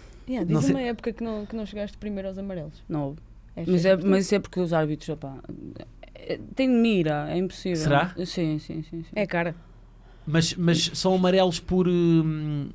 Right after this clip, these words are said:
Speaker 3: Por
Speaker 2: ah,
Speaker 3: não sei, nu-, nunca cheguei a entender.
Speaker 2: <laughs> Nunca, sim.
Speaker 3: Nunca percebi.
Speaker 2: É, é uma questão mais de, de, portanto, de agressividade no jogo ou é uma coisa mais verbal?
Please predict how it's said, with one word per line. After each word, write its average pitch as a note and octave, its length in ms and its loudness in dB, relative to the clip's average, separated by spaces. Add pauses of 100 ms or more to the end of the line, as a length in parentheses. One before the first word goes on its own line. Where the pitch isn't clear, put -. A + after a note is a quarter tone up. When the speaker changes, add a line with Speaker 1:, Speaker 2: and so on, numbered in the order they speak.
(120)
Speaker 3:
Por C#3+ 100 -2
Speaker 2:
ah, C#3 300 6
Speaker 3:
não G3 80 6
sei, D#3 320 2
nu-, D#3+ 240 2
nunca F3+ 420 4
cheguei F3 200 0
a E3+ 40 4
entender. D#3+ 420 0
Speaker 2:
<laughs> - 60 -20
Nunca, F3+ 400 4
sim. A#2+ 340 0 (240)
Speaker 3:
Nunca F#3 300 -2
percebi. - 340 -4
Speaker 2:
É, F3 220 4
é F#3 40 8
uma G3 140 2
questão G#3 200 0
mais F#3+ 320 2
de, F#3 340 2
de, D3+ 600 0
portanto, C3+ 200 -2
de D3+ 60 2
agressividade E3+ 600 2
no E3+ 100 4
jogo A3 400 2
ou F3+ 80 0
é F3 40 4
uma F3+ 100 2
coisa F3+ 200 2
mais F3 180 2
verbal? C#3 400 0